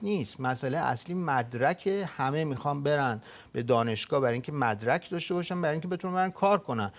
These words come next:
دیگه مسئله این نیستش که ما در این دنیا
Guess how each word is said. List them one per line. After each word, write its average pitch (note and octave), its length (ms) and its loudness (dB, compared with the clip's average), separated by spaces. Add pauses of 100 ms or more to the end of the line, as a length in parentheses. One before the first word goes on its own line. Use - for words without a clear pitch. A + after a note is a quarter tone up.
(240)
دیگه C3 180 -2
مسئله D3 420 2
این F#3+ 120 2
نیستش G#3 360 0
که D#3+ 80 0
ما D3 220 2
در C#3 160 2
این C#3+ 160 0
دنیا C3 640 4